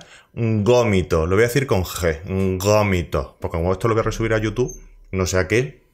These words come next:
mm, me desactivo, me, me diga cualquier historia. Pues que había co-, cogió y me lo, y, y, y, y sería por eso, porque me detectó la palabra y me dijo, "No es, no es válido para los anunciantes".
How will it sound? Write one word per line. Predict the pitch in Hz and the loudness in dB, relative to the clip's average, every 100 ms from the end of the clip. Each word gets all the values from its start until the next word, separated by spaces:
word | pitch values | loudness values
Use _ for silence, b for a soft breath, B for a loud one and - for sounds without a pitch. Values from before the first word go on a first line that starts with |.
| - | -16
mm, | 98 | -8
me | 98 98 95 98 | -6 -2 -2 0
desactivo, | 98 95 90 92 - 107 101 | 2 2 0 -4 -2 0 0
me, | 98 95 | 0 0
me | 95 | 0
diga | 98 98 | 0 0
cualquier | 95 95 | 0 -2
historia. | 95 147 123 87 B B B B B B B B _ _ - - | -2 0 0 -2 B B B B B B B B _ _ -10 0
Pues | 107 - | 0 0
que | - | -2
había | 85 87 98 | 0 0 0
co-, | - - - | -2 -6 -12
cogió | - 82 104 | -8 -2 2
y | 185 | 2
me | 208 | 4
lo, | 185 - | 2 2
y, | |
y, | - 110 - - - - | -2 -4 -10 -14 -18 -16
y, | - - | -14 -6
y | |
sería | - 101 104 | -2 2 2
por | 110 160 | 4 2
eso, | 175 214 | 2 2
porque | 165 113 | 2 0
me | 101 | 0
detectó | 98 95 - 143 | 2 0 0 2
la | 147 | 2
palabra | 147 151 180 180 196 - _ _ _ _ _ _ _ | 2 2 4 2 0 -8 _ _ _ _ _ _ _
y | 113 | -4
me | 107 | -2
dijo, | 98 101 | 0 0
"No | 123 | 0
es, | 143 | 0
no | 123 | 0
es | 139 | 2
válido | 143 151 160 | 2 2 2
para | 151 120 | 2 2
los | 110 101 | 2 2
anunciantes". | 98 85 - 92 82 76 | 0 -2 -2 -2 -2 -8